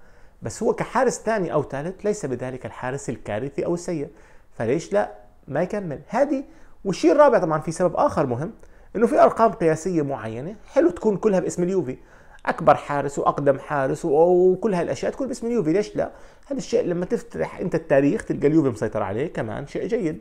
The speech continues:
لأنه الآن الرقم القياسي أعتقد مع حارس لاتسيو،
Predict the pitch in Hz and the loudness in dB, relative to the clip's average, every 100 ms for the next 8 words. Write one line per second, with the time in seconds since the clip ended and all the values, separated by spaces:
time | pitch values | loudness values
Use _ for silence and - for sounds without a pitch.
0 | - 135 147 180 - 170 170 156 151 147 | -10 -6 -6 -6 -2 0 0 0 -6 -6
1 | - 160 - 117 135 139 120 - 135 123 | -4 -4 -4 -8 -6 -6 -6 -8 -6 -6
2 | 123 185 214 - | -2 -2 -2 -6